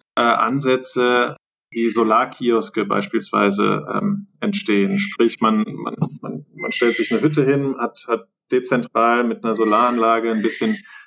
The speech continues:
Strom, kann dadurch Getränke meinetwegen kühlen, kann es anbieten, dass Handys geladen werden können und schon, ähm, hat man ein kleines Geschäft aufgebaut, lokale Wertschöpfung aufgebaut. Sprich,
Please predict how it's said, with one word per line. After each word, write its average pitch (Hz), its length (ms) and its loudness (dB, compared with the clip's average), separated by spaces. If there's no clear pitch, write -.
Strom, 147 600 2
kann 120 160 -2
dadurch 113 300 2
Getränke 143 480 0
meinetwegen 127 520 0
kühlen, 123 720 2
kann 110 280 -2
es 104 140 -4
anbieten, 110 460 -2
dass 101 160 -2
Handys 139 340 2
geladen 117 420 0
werden 113 300 0
können 117 500 -2
und 110 160 -4
schon, 120 540 2
ähm, 113 540 2
hat 113 140 -4
man 110 100 4
ein 110 80 2
kleines 110 320 0
Geschäft - 400 -2
aufgebaut, 110 600 0
lokale 104 340 0
Wertschöpfung 101 500 -4
aufgebaut. - 560 -8
Sprich, - 380 -2